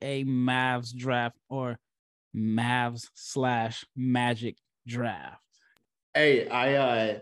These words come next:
Speaker 2: it's an honor to be your guest, honestly. Like, I've seen you've been on the grind, going out to Chicago, uh, just nameless places, countless places, excuse me, of just visiting, go-, seeing draft workouts, getting intel and everything.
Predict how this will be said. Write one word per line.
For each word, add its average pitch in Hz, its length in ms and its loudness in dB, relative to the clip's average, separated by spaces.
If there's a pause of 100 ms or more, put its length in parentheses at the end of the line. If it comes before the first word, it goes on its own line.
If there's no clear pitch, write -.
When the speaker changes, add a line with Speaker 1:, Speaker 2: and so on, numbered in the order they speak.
(840)
Speaker 2:
it's 123 180 -4
an 135 80 2
honor 160 260 4
to 151 80 4
be 135 120 4
your 123 160 2
guest, 107 380 -4
honestly. 123 480 -2
Like, 98 180 -6
I've 113 120 -2
seen 143 220 0
you've 135 140 -2
been 135 100 2
on 131 140 0
the 123 80 -2
grind, 123 520 -4 (200)
going 131 200 0
out 123 180 -2
to 123 80 -6
Chicago, 123 680 -2 (300)
uh, 104 160 -4
just 104 180 -6
nameless 131 460 2
places, 127 680 -2 (120)
countless 151 260 -2
places, 123 320 2
excuse 117 320 -2
me, 113 160 0
of 113 260 -4 (540)
just 120 220 -6
visiting, 135 440 4
go-, 127 120 -2
seeing 139 280 0
draft 117 380 -2
workouts, 113 440 -2
getting 120 220 -2
intel 117 400 -4
and 113 80 -2
everything. 110 560 -4